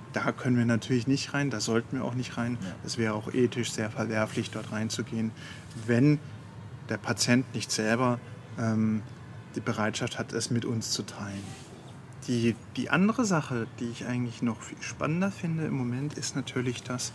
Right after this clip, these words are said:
Speaker 1: ähm, dieser Trend, oder ich weiß gar nicht, ob es noch ein Trend ist, aber vielleicht ist es sogar schon abflachend.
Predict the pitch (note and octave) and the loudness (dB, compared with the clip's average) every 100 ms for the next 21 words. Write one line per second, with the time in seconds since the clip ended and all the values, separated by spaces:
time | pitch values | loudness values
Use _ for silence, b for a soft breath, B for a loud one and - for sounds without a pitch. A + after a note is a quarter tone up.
0 | B B B B B B B - A#2 A#2 | B B B B B B B 0 4 6
1 | A#2 A2+ - - - - A2 - - - | 6 4 -2 -14 -8 0 2 2 2 4
2 | B2+ F#3+ - - - - - - - - | 8 8 8 0 -14 -16 -16 -14 -10 -6
3 | G#2+ - B2 A#2 - C3+ C3 - B2 A2+ | -4 -4 -6 -6 -4 -2 -2 0 0 0
4 | A#2 A#2 B2+ G#2+ - B2 A#2 D3 - A2+ | 4 4 4 0 2 2 4 2 0 -2
5 | A2+ - B - - A#2 B2+ A2+ A#2+ A2+ | -4 -6 B -6 0 0 2 2 4 4
6 | A2+ A2 C#3+ - A2+ - - D3 | 2 2 2 0 0 0 0 -2